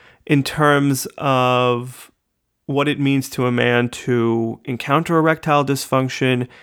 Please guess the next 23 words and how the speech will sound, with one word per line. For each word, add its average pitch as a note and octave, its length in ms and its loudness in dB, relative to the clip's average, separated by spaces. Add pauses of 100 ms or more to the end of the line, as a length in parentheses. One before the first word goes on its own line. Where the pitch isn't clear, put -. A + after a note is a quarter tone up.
(280)
how B2+ 140 2
that A#2+ 280 0
impacts C3 600 -2
his C3 140 -6
sense A#2 300 -4
of - 80 -12
self, - 720 0 (500)
his B2+ 240 -2
relationship B2 800 0
with - 420 -6 (320)
his C3 180 -2
own C3 200 2
construct C3 520 -2
of B2 80 -4
masculinity. B2+ 960 -2 (380)
There's C#3+ 300 0 (340)
a C#3+ 80 2
lot D3 280 0
to D3+ 100 -2
be B2+ 180 -2
said, A#2 420 -2
but B2 140 -6
certainly C3 840 0